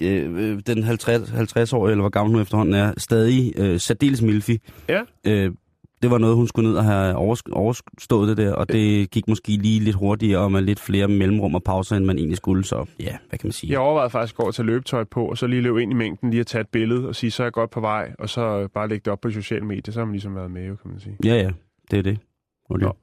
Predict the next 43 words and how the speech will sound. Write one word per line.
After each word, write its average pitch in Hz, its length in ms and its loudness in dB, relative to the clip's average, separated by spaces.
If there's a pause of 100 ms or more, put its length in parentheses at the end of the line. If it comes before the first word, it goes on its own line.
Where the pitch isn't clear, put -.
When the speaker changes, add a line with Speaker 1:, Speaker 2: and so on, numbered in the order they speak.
(160)
Speaker 2:
men, 123 120 -2
øh, 131 80 0
ikke 151 240 0
alt 135 140 -6
det 123 100 -6
der, 95 280 -2
Speaker 1:
Nej, 87 140 0
Speaker 2:
nej. 73 140 -6 (160)
Speaker 1:
vi 110 80 0
skal 117 160 -2
til 123 120 2
noget 107 120 2
andet. 104 180 2 (260)
Speaker 2:
Ja, 123 260 0 (180)
der 127 60 0
er 117 60 2
lige 117 120 0
så 127 220 0 (1400)
Speaker 1:
Lige 127 180 0
så 156 140 0
crazy. 117 360 2 (560)
Speaker 2:
Ja, 127 260 -2 (520)
det 139 280 0
florerer 139 440 0
utroligt 143 380 -2
meget 117 160 0
på 113 60 -8
nettet, 110 260 0
og 82 100 2
jeg 113 100 2
har 117 140 -2
overhovedet 117 640 0
ikke - 200 -6 (180)
haft - 640 -10 (560)
nogen 143 260 0
former 127 320 -2
for - 120 -4
overskud 110 380 -2
til - 140 -4
at 95 60 -2
tage 113 140 -4
stilling 117 400 -2
til 113 280 -2